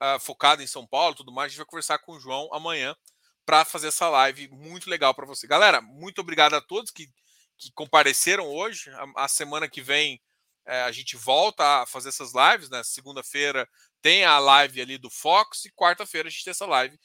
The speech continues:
de tirar dúvidas e conversar um pouquinho. Obrigado a todos que participaram aqui. Lembra que a gente é consultor e aquele negócio lá que a gente sempre fala no final.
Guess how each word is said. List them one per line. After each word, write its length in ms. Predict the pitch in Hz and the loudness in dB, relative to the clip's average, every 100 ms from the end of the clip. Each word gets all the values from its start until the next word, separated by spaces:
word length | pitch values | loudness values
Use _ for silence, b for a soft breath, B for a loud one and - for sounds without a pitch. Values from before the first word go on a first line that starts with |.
| b b b b | b b b b
de 140 | 110 127 | -16 -10
tirar 260 | - 147 | 2 4
dúvidas 460 | 135 127 127 139 131 | 4 0 -16 -16 -16
e 40 | |
conversar 380 | 143 135 131 - | -16 -12 -10 -8
um 60 | 131 | -10
pouquinho. 340 | 143 _ 107 | -14 _ _
Obrigado 340 | 110 127 160 170 | -12 2 4 4
a 80 | |
todos 220 | 165 202 - | 2 -4 -6
que 100 | - | -2
participaram 520 | 170 - 139 143 170 | -2 0 4 4 4
aqui. 280 | - 254 - _ _ - | -4 -10 -12 _ _ 0
Lembra 240 | 190 180 | 0 0
que 80 | 165 | -6
a 20 | |
gente 140 | 160 | -10
é 20 | 160 | -10
consultor 720 | 190 - 233 262 269 269 269 | -10 -10 -8 -2 2 0 -2
e 80 | 277 | -8
aquele 240 | - 254 | -2 -2
negócio 400 | 254 233 226 - | -2 -4 -4 0
lá 200 | 208 214 | 2 2
que 120 | - | 0
a 40 | 190 | -12
gente 120 | 190 | -12
sempre 160 | 202 | -8
fala 120 | 202 202 | -6 -6
no 60 | |
final. 300 | - 127 95 | -8 -10 -12